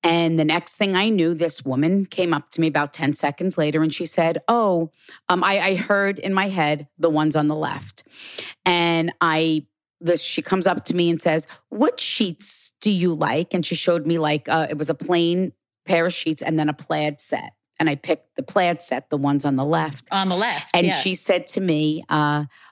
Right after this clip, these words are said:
Speaker 1: "Oh," she says, "those are the ones that my husband would have picked."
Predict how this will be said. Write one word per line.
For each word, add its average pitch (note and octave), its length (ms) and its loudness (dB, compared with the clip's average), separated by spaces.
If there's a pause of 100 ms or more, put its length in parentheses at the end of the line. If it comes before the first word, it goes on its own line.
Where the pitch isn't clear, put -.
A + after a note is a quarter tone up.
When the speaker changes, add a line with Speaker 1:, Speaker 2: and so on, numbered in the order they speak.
Speaker 1:
"Oh," F3 300 2
she - 240 -8
says, D#3+ 440 -2 (220)
"those G3 260 2
are A3 60 2
the F#3+ 100 0
ones F3 240 2
that E3 140 -2
my D#3+ 80 2
husband D3+ 500 0
would D3 100 -4
have D#3 160 -8
picked." - 440 -12